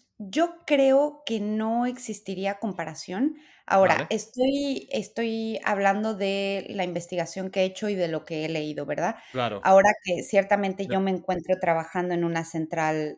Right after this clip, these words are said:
Speaker 1: eh, grande.
Speaker 2: Grande.
Speaker 1: Eh, no he trabajado o no he tenido la oportunidad de trabajar con los chicos, pero sé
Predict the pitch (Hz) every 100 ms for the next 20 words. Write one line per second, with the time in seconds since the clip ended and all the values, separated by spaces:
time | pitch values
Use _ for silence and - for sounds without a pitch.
0 | - 156 151 143 165 190 165 147 135 -
1 | - 113 110 113 151 _ _ _ _ _
2 | 202 190 180 202 202 190 214 196 185 180
3 | 190 190 185 185 196 190 180 180 175 175
4 | 165 160 175 156 175 - 170 160 214 -
5 | 180 - - 196 185 185 - 214 214